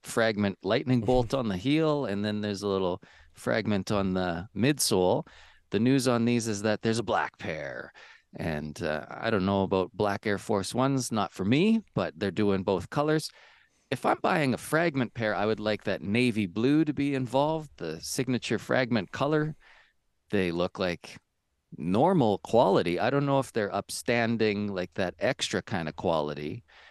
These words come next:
Speaker 1: So Supreme has done this minimal route before as well. I just purchased the Nocta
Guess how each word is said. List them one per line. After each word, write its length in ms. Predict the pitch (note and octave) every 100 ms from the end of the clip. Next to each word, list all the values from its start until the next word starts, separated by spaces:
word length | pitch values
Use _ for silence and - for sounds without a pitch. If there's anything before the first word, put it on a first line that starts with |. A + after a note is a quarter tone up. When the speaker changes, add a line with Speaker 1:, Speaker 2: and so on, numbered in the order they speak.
| - _ _
Speaker 1:
So 260 | - B2+
Supreme 560 | A#2 - - E3+ G#3+ G3
has 180 | F3 C3
done 280 | C#3+ C#3+
this 200 | C#3 C3+ -
minimal 760 | A#2+ C3+ C3+ C3 B2 A#2+ -
route 460 | - A#2 B2+ B2+ - -
before 600 | G#2+ - C3 B2 A#2 A#2
as 120 | G2
well. 480 | G#2 B2 C3 C3+ D3 -
I 420 | G2 G#2+ A2 A2 -
just 260 | B2+ -
purchased 540 | - C3+ - B2+ A2 -
the 80 | G2+
Nocta 880 | G2 A2+ B2+ - B2 A2+ A2 G#2+